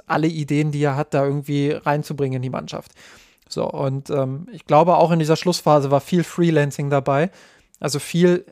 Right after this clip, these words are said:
Hektik vor allem, viel, „Jetzt, äh, laufen die letzten zehn Minuten, jetzt müssen wir aber.“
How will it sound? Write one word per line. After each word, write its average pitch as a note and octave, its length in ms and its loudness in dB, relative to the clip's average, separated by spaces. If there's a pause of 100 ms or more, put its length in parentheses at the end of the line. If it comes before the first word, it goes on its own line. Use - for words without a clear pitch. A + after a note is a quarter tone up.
(400)
Hektik E3+ 380 0
vor G3 220 4
allem, G#3 260 2 (100)
viel, F3 500 2
„Jetzt, E3 340 -4
äh, D#3+ 160 0
laufen D#3+ 240 2
die E3 60 0
letzten D#3+ 240 0
zehn E3+ 180 0
Minuten, E3+ 260 0
jetzt D#3+ 160 0
müssen E3 200 -2
wir G3+ 100 6
aber.“ G3+ 280 4